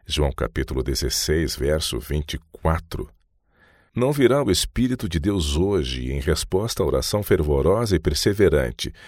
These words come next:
suprindo de poder os homens? Não está Deus hoje dizendo aos seus obreiros que oram, que confiam e creem, que estão abrindo as Escrituras aos ignorantes da verdade: "Eis que eu estou convosco todos os dias,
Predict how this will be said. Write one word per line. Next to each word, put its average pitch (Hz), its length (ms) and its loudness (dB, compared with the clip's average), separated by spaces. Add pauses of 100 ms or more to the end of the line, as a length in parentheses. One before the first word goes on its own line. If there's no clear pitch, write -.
(120)
suprindo 82 840 -4
de - 120 -10
poder 92 600 0
os - 160 -2
homens? - 520 0 (800)
Não 76 140 2
está 73 240 4
Deus 71 280 2
hoje 76 300 2
dizendo 76 480 2
aos 69 160 0
seus 76 220 0
obreiros 80 580 4
que - 180 -4
oram, 73 460 0 (320)
que 104 100 -6
confiam 120 760 0
e 104 80 -2
creem, 55 480 0 (400)
que 82 120 0
estão 80 380 2
abrindo 76 400 0
as 67 80 2
Escrituras 78 760 -2
aos 71 200 2
ignorantes 73 500 0
da 80 140 0
verdade: 76 760 0 (340)
"Eis 101 360 4
que - 100 -2
eu 76 60 0
estou 85 260 -2
convosco 78 580 -2 (160)
todos 131 440 -2
os 123 100 -2
dias, - 500 -2